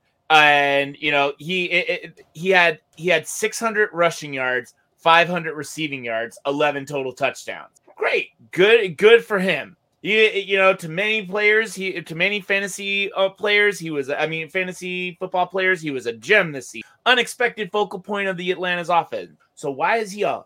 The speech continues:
fool us again? Well, it's simple. Patterson is gonna be thirty-one years old next year,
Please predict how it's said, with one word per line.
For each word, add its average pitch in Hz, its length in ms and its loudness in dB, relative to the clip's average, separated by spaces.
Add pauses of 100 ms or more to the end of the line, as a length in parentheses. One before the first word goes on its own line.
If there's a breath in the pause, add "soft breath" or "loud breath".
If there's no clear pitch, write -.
(160)
fool 151 260 -4
us 170 160 -4
again? 147 380 -6 (340)
Well, 202 340 0 (240)
it's 180 220 -8
simple. 113 540 -6 (240 soft breath)
Patterson 285 500 -4
is 240 120 -6
gonna 220 180 2
be 185 120 -4
thirty-one 170 800 -2
years 156 300 -6
old 131 320 0
next 107 360 -8
year, 90 320 -6